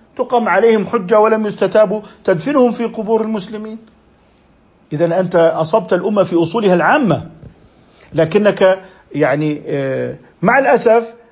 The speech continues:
آه، أحييت بطريقة دعائية الكتاب والسنة، لكنك لم تكن على كتاب وسنة، وأنت تهدم هذه الأصول وتنكر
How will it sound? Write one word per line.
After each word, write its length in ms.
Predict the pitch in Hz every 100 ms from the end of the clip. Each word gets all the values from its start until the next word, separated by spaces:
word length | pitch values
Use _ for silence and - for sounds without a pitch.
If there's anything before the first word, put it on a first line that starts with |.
| _ _
آه، 680 | 160 156 156 151 151 135 -
أحييت 480 | 160 - 240 247 180
بطريقة 760 | 190 214 202 226 339 370 277
دعائية 960 | 247 208 269 302 302 285 196 156 214 - 170
الكتاب 720 | 156 180 185 175 180 - -
والسنة، 560 | 165 156 156 202 202 240 - -
لكنك 360 | 156 160 190 -
لم 140 | 220
تكن 280 | 226 180 160
على 180 | 143 135
كتاب 440 | 131 - 127 120
وسنة، 340 | 127 - 127 123 - -
وأنت 280 | 156 208 202
تهدم 420 | 190 226 208 202
هذه 300 | 175 185 160
الأصول 400 | 165 156 - 254 269 - -
وتنكر 680 | 170 220 285 320 - 285